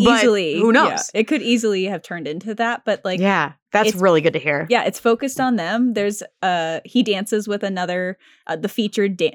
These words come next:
Speaker 2: Havana dancer, and she gets jealous, and though she dances with someone else, and then in, they end up in a bar fight. Like, there's, that's it. <laughs> Like,
Speaker 1: Phenomenal.
Speaker 2: <laughs> so it's all, and it's all dance.
Speaker 1: As you do.
Speaker 2: Um,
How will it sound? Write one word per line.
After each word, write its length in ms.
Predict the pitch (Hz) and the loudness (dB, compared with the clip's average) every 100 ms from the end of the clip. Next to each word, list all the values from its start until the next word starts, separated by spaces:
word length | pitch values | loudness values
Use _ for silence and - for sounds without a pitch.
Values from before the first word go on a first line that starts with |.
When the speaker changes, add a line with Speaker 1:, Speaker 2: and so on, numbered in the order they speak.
| - | -2
Speaker 2:
Havana 380 | 196 185 170 | -2 -2 -2
dancer, 560 | 175 170 160 - 214 233 | -2 -2 -4 -4 -2 -2
and 200 | 240 202 | -2 -2
she 100 | 214 | -2
gets 200 | 202 202 | -2 -2
jealous, 460 | - 170 160 202 220 | -4 -2 0 -2 -2
and 100 | 202 | -4
though 60 | |
she 220 | 180 - | -4 -4
dances 340 | 214 196 196 180 | -2 -2 -4 -8
with 80 | 190 | -6
someone 280 | 208 196 - | -4 -4 -4
else, 320 | 160 185 208 | -4 -4 -4
and 100 | 196 | -8
then 140 | 175 | -8
in, 180 | 175 180 | -10 -8
they 140 | 190 190 | -4 -2
end 160 | 190 | -2
up 80 | 185 | -2
in 80 | 202 | -2
a 40 | |
bar 200 | 214 214 | 2 2
fight. 300 | 262 160 - - _ _ _ | 0 -2 -4 -8 _ _ _
Like, 160 | 220 214 | -2 2
there's, 200 | 214 208 | 2 0
that's 340 | 202 202 202 | -4 -4 0
it. 260 | 240 240 - | 2 4 0
<laughs> 60 | - | 0
Like, 120 | - - - | 0 0 -6
Speaker 1:
Phenomenal. 420 | 302 214 180 180 196 226 | 0 2 4 2 0 0
Speaker 2:
<laughs> 100 | 262 | 0
so 120 | 208 240 | 4 4
it's 160 | 233 | 6
all, 240 | 214 214 220 | 6 6 4
and 100 | 247 | 2
it's 100 | 226 | 2
all 140 | 208 220 | 2 4
dance. 260 | 208 226 | 4 4
Speaker 1:
As 80 | 202 | 2
you 60 | 202 | 2
do. 220 | 175 185 - - - - - _ | 2 0 -8 -20 -20 -20 -20 _
Speaker 2:
Um, 520 | - 180 165 156 180 | -2 0 -2 -4 -10